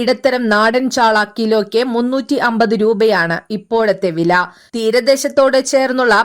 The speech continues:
പ്രാദേശിക മാർക്കറ്റുകളിലെ വിലയാണിത്. കിഴക്കൻ മേഖലയിലേക്ക് പോകുമ്പോൾ നാനൂറ് രൂപ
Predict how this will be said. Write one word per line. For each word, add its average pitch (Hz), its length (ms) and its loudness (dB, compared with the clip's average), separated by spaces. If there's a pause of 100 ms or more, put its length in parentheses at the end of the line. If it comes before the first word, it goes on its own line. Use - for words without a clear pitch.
പ്രാദേശിക 220 560 0 (140)
മാർക്കറ്റുകളിലെ 240 760 -2 (100)
വിലയാണിത്. 180 640 0 (500)
കിഴക്കൻ 294 400 0 (100)
മേഖലയിലേക്ക് 247 760 -2
പോകുമ്പോൾ 202 460 0 (380)
നാനൂറ് 262 560 0
രൂപ 208 180 2